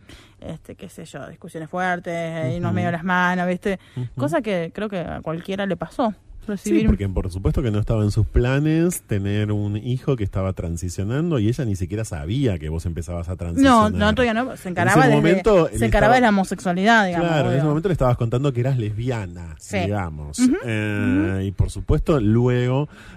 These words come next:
Speaker 2: eh, tiempo más tarde, nació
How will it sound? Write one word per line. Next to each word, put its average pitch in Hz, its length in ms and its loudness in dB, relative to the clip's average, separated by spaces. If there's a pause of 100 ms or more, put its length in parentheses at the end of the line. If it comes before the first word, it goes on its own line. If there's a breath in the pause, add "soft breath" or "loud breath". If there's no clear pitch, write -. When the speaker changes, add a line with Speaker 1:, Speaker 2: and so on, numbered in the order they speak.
Speaker 2:
eh, 104 260 0
tiempo 113 320 0
más 107 140 -4
tarde, 120 880 -2 (320 soft breath)
nació 98 360 0